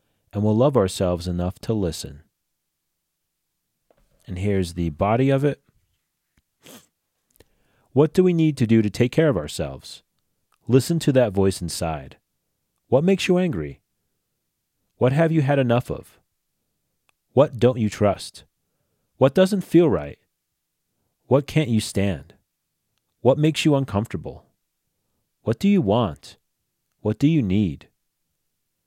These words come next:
What don't you want and need? What do you like? What would feel good? In recovery, we learn that self-care leads us on the path to God's will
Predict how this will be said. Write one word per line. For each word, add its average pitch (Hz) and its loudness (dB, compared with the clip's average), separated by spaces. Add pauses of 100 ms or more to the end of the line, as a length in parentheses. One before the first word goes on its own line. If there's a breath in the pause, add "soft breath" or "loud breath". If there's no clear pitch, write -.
(240)
What 135 2
don't 165 2
you 127 2
want 123 0
and 131 0
need? 71 -8 (840)
What 127 0
do 175 2
you 175 4
like? 110 0 (960)
What 135 2
would 139 0
feel 104 2
good? 78 -10 (840)
In 117 0
recovery, 107 2
we 117 2
learn 123 2
that 92 -2
self-care 151 2
leads 113 0
us 90 0
on 90 -6
the 85 -4
path 110 -2
to 101 -8
God's 101 0
will 90 0